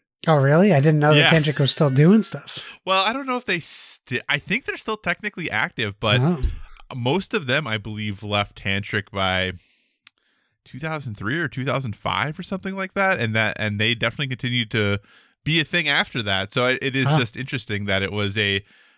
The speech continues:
Speaker 2: band of a band, but then those band members are no longer in that band either. <laughs>
Speaker 1: So
Speaker 2: You
Speaker 1: what
Speaker 2: know,
Speaker 1: did those
Speaker 2: like,
Speaker 1: guys go do?
Speaker 2: I don't, I don't totally know
Speaker 1: Huh.
Speaker 2: if I know, to be honest.
Speaker 1: Something crazy.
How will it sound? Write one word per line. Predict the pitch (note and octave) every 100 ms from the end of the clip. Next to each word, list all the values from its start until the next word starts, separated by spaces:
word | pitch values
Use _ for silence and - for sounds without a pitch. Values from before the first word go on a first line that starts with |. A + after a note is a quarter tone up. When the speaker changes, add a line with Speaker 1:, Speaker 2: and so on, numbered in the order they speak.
| _
Speaker 2:
band | B2+ E3+ F#3+
of |
a | C3
band, | G#2+ B2+ A2+ G#2 G2 G2
but | - B2+
then | B2
those | B2 D3 C#3+
band | - A#2 G#2+
members | G#2 G2 G#2
are | G2+
no | G2+ G2+
longer | G#2+ G#2 G#2
in | A2
that | C3 C#3
band | G#2 G2 G2+
either. | B2 B2 -
<laughs> | - - - -
Speaker 1:
So | -
Speaker 2:
You | E3+
Speaker 1:
what |
Speaker 2:
know, | F3
Speaker 1:
did | D#3+
those | F3 G#3
Speaker 2:
like, |
Speaker 1:
guys | E3 B2+ A#2+
go | B2 A#2
do? | B2+ D3 - _ - -
Speaker 2:
I | - G#2 A#2
don't, | A#2+ -
I | G#2+
don't | A#2+ D3+ -
totally | - - C#3 D#3 F3 G3 F#3 E3+
know | F3+ E3
Speaker 1:
Huh. | C3+
Speaker 2:
if | -
I | D3+ D#3+ D#3+
know, | D3+ C#3+ C3+ D#3 D#4 C#4+ - C2+ -
to | G#2
be | G2+
honest. | - D#2 C2+ D2 - - -
Speaker 1:
Something | - F#3+ F#3 F3+ D#3
crazy. | C3+ D#3+ F3+ G3 D3+ C3 B2+ C#3+